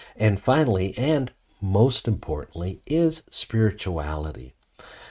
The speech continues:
How this happened with Paul not being able to go into Asia and not being able to go to Bithynia, being forbidden, being prevented by the Spirit of Jesus. We don't know exactly how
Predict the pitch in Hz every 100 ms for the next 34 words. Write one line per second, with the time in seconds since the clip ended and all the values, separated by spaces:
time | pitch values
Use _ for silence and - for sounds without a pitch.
0 | - - _ - 135 165 170 101 98 117
1 | 120 - - 107 104 - 67 69 - _
2 | - 98 90 - _ _ - 113 110 110
3 | 110 101 - _ _ - 98 98 85 104
4 | 92 92 87 85 - 82 82 80 76 92
5 | 80 76 67 - _ - 87 90 98 110
6 | 98 92 90 87 85 85 76 - _ _
7 | - 87 - 87 78 69 80 87 78 -
8 | - - 110 107 113 95 76 67 - 95
9 | 90 87 - - 107 110 107 - 82 69
10 | 69 80 82 80 - - 90 82 80 -
11 | 90 82 76 - - - - - 120 113
12 | 117 113 113 107 90 80 92 87 - 80
13 | - 85 78 69